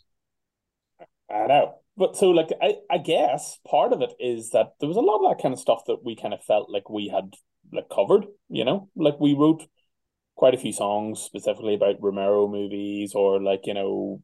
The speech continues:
these specific horror movies that we were really, really into at the time and still love. But, like, I guess,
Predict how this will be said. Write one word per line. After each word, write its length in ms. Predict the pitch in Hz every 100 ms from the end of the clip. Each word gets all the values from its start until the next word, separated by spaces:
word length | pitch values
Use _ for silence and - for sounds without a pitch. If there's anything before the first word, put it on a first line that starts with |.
| _
these 340 | 117 107 - -
specific 540 | - - 101 117 107 101
horror 240 | 104 101
movies 300 | 104 101 107
that 100 | 107
we 120 | - 98
were 120 | 98
really, 280 | 101 98 98
really 260 | 98 98
into 380 | 95 101 120 113 110 _ _
at 100 | -
the 80 | -
time 360 | - 104 110 131 _ _ _ _
and 240 | - 101 95
still 280 | - 156 131
love. 220 | 98 - - _ _ - _ _ _
But, 280 | 160 160 -
like, 200 | 202 -
I 60 | 190
guess, 480 | 196 - - -